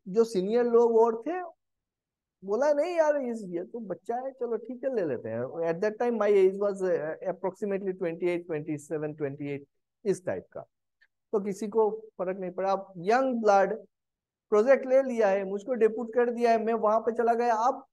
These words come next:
पूरा effort क्या लगाना है? इस project को success करना है, run कराना है। Light up करना है, एक महीना तक हमने काम किया, सब कुछ ठीक हो गया। Light अप करने से जिस दिन light up होने वाला है,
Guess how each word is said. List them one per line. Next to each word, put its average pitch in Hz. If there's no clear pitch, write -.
पूरा 269
effort 262
क्या 269
लगाना 254
है? 285
इस 247
project 214
को 359
success 339
करना 98
है, 110
run 240
कराना 110
है। 90
Light 247
up 320
करना 277
है, 277
एक 240
महीना 262
तक 269
हमने 247
काम 240
किया, 240
सब 233
कुछ 247
ठीक 220
हो 233
गया। 233
Light 190
अप 262
करने 226
से 233
जिस 180
दिन 247
light 185
up 233
होने 214
वाला 135
है, 147